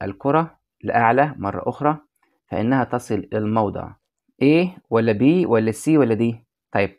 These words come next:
هي بتسقط بارتفاع كام؟ اتنين متر، يعني هي سقطت من ارتفاع الموضع C، وهي فقدت جزء من الطاقة إيه؟ الميكانيكية في صورة طاقة حرارية، يبقى هي لن تصل إلى الموضع C مرة أخرى، لأن في جزء من الطاقة هنا إيه؟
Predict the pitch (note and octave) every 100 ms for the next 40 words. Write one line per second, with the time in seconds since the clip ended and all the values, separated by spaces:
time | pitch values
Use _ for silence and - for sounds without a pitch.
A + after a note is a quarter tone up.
0 | _ _ _ C#3 C3+ F#3+ F#3 C3+ - C#3+
1 | C#3 C#3 C3 - A#2 C3+ C#3 C3+ A2 G2
2 | - - _ _ _ _ _ - A2+ C3
3 | E3 D3+ F3 F3+ F3+ - B2+ C3 B2+ A2+
4 | G#2+ C#3+ D#3+ F3+ E3 C3+ _ A#2+ B2+ D#3
5 | D3+ - - C3 G2+ F2+ _ _ _ _
6 | _ _ _ - C3 E3+ F#3+ F3+ C#3+ A#2+
7 | F#3 B2+ C#3 C3 B2+ C3 B2+ A#2+ B2+ -
8 | _ _ A2+ B2 A#2 A#2+ A#2+ D3+ E3+ C3+
9 | A#2 C#3+ C#3+ D3 C#3+ D#3 E3 C3 C3+ _
10 | _ _ _ - B2+ D#3+ F3+ D#3+ F3+ D3+
11 | D#3 - C3 A#2 F#2+ G2+ _ _ _ _
12 | D#3+ D3+ A#2+ C#3 A#2+ G#2 C#3+ B2+ - G#2+
13 | - _ G#2 G#2+ A2+ C3+ C3+ C3 A#2+ A2+
14 | C3+ B2 A#2+ A2 A#2 A#2+